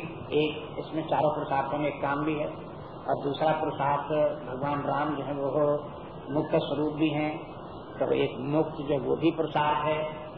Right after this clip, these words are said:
अब ये दोनों पुरुषार्थ एक साथ महाराज दशरथ के साथ कैसे, कैसे बैठे हुए हैं? ये दोनों तो रह नहीं सकते, क्योंकि तुलसीदास जी कहते हैं, "जहाँ राम तहाँ काम नहीं,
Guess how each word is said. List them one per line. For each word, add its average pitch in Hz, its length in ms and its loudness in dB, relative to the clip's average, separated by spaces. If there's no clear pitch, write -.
अब 160 200 4
ये 165 140 4
दोनों 156 280 4
पुरुषार्थ 175 640 0
एक 175 220 0
साथ 180 220 4
महाराज 175 280 2
दशरथ 175 340 -2
के 180 60 -2
साथ 175 180 0
कैसे, 180 300 2
कैसे 180 240 2
बैठे 185 220 2
हुए 208 180 4
हैं? 302 260 -4
ये 156 80 4
दोनों 170 240 4
तो 175 160 4
रह 180 60 4
नहीं 196 160 0
सकते, 208 440 0
क्योंकि 202 240 4
तुलसीदास 170 460 2
जी 165 120 0
कहते 147 300 2
हैं, 180 440 0
"जहाँ 151 240 4
राम 151 340 2
तहाँ 151 200 2
काम 147 240 0
नहीं, 151 540 0